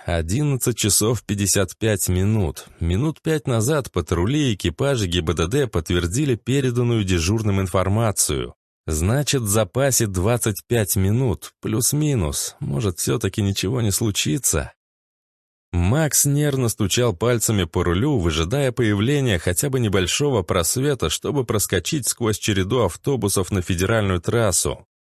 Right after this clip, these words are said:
Не выдержав, врубил сирену, выкрутил руль и выехал на обочину. Подскакивая на ухабах и кочках, "Газель" поползла вдоль трассы.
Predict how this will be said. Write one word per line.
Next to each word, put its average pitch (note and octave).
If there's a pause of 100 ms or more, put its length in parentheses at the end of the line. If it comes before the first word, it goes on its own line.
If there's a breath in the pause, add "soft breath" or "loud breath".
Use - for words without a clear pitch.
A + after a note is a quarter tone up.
(120)
Не F2
выдержав, C3+
врубил B2
сирену, A#2
выкрутил A2
руль C3+
и G#2+
выехал G#2
на F#2+
обочину. F2+
Подскакивая A2+
на F#2+
ухабах A2
и E2+
кочках, G#2
"Газель" E2+
поползла G#2
вдоль F#2
трассы. F#2